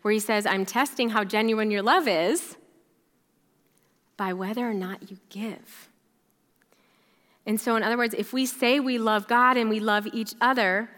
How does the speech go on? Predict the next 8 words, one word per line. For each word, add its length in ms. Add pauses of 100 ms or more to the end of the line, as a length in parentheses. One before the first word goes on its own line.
(220)
there 180
will 120
be 300
action 580
involved. 920 (880)
Just 320
like 220
God, 420